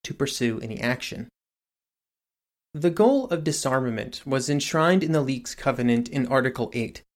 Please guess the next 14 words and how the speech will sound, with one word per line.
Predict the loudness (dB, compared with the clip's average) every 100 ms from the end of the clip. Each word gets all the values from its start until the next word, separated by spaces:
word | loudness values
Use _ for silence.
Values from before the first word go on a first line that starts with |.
| _
which | -4 -2
stated | 0 2 4 4
that, | 2 -2
quote, | 2 2 2
"The | 0
maintenance | 2 2 4 4 2 -2
of | -6 -6
peace | -4 -4 -2 -6
requires | -2 2 4 4 2
the | 2
reduction | 2 2 0 0 0
of | 4
national | 2 2 2 0
armaments | 2 0 2 0 -2